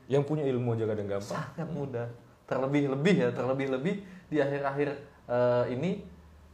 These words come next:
Speaker 2: Contoh, kalau dulu sih, umpamanya kita nggak punya apa-apa ya. Umpamanya
Speaker 1: Hmm.
Speaker 2: kita asalnya dari orang yang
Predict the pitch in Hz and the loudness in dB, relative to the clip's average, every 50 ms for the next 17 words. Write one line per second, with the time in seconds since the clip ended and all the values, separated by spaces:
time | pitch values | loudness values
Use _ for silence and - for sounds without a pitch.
0 | - - - - - 123 123 127 - 143 117 - 113 113 120 120 120 123 143 165 | -20 -20 -20 -6 -4 -2 -2 -2 -2 -4 -2 0 0 0 2 2 0 0 0 -2
1 | 165 170 196 165 - - 123 117 117 135 139 143 143 160 147 127 117 110 113 117 | -4 -4 -6 -8 -8 -6 -6 -4 -4 -2 -4 -2 -2 -2 -2 -2 -2 -4 -4 -4
2 | 113 110 104 107 107 104 90 - 180 - 151 135 107 92 104 110 - 110 104 107 | -4 -4 -4 -2 -2 -2 -2 -2 0 0 2 2 2 0 -2 -6 -6 -4 -4 -4
3 | - - 127 139 143 156 151 151 151 143 156 170 165 143 139 135 139 143 135 127 | -4 -4 -4 2 4 4 4 4 4 2 2 4 4 4 2 2 2 2 2 2
4 | 131 135 135 135 135 135 | 0 -2 -2 -2 -4 -4